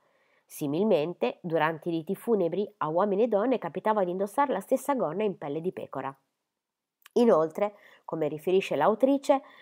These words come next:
quando celebravano una forma di comunione, cui prendevano parte entrambi i sessi, gli uomini indossavano abiti lunghi a balze.» È affascinante, e non credo casuale,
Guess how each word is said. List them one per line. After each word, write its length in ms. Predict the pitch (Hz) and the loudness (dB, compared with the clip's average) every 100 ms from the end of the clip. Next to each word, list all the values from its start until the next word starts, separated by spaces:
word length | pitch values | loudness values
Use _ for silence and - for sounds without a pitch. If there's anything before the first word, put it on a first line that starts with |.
| - - - | -20 -20 0
quando 280 | 269 311 247 | 4 6 6
celebravano 600 | - 180 190 190 156 156 | 4 6 8 8 6 0
una 140 | 156 | -2
forma 300 | 151 190 156 | -2 -2 -2
di 100 | 151 | -6
comunione, 720 | 156 185 240 196 143 175 220 - - _ - | -6 -4 -2 0 0 0 -2 -6 -20 _ -4
cui 160 | 175 | -2
prendevano 520 | 156 143 151 151 151 | 0 -2 0 0 0
parte 340 | 143 170 165 143 | 2 2 2 -2
entrambi 380 | 135 - 165 226 | -4 -2 -2 -2
i 40 | |
sessi, 400 | - 202 - 233 | -2 -2 -2 -2
gli 60 | 233 | 2
uomini 300 | 269 294 302 | 2 2 -2
indossavano 540 | 302 285 185 185 185 | -2 -2 0 0 0
abiti 400 | - 277 285 294 | 2 0 0 -2
lunghi 260 | 202 165 175 | -4 -2 -2
a 60 | |
balze.» 520 | 165 - 113 - 123 - _ _ _ _ _ _ _ - - _ _ _ | -2 -4 -8 -8 -8 -8 _ _ _ _ _ _ _ -20 -20 _ _ _
È 80 | 185 | 6
affascinante, 1040 | 196 - 170 - 185 196 170 156 160 151 - | 6 4 -8 -2 6 6 6 0 -10 -14 -10
e 80 | |
non 140 | 156 151 | -6 -2
credo 260 | 202 190 | 2 2
casuale, 680 | 156 151 170 151 143 143 151 | 2 -4 4 6 6 2 -4